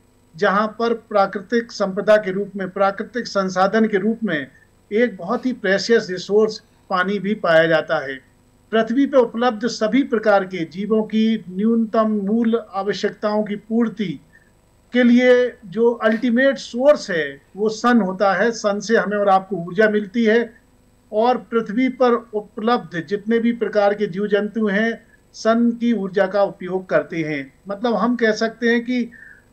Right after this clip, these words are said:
अ, जो कुछ भी संसाधन हमें प्रकृति से मिलते हैं, हमें और आपको जन्म लेते ही हमें और आपको गिफ्ट के रूप में मिलते हैं, उन संसाधनों को हम natural resources या प्राकृतिक संपदा कहते हैं।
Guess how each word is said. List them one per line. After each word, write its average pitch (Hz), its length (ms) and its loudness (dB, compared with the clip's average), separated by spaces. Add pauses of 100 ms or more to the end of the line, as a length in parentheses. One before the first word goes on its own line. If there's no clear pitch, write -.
(180)
अ, 220 140 4
जो 240 340 0
कुछ 254 200 -4
भी 262 300 0
संसाधन 202 840 2 (100)
हमें 220 280 -4
प्रकृति 220 560 -2
से 233 140 0
मिलते 185 420 -2
हैं, 233 440 0 (500)
हमें 214 260 0
और 214 140 2
आपको 220 640 2
जन्म 208 340 -2
लेते 190 320 -2
ही 220 300 -2
हमें 196 280 -6
और 196 100 -2
आपको 196 420 0
गिफ्ट 226 340 -6
के 202 100 0
रूप 185 260 -4
में 185 80 -6
मिलते 190 380 -4
हैं, 220 400 -2 (460)
उन 233 200 2
संसाधनों 196 640 -2
को 208 260 -2
हम 214 440 -4 (580)
natural 196 460 2
resources 190 720 -2
या 196 80 2
प्राकृतिक 190 680 -4
संपदा 175 400 -4
कहते 170 340 -4
हैं। 160 400 -8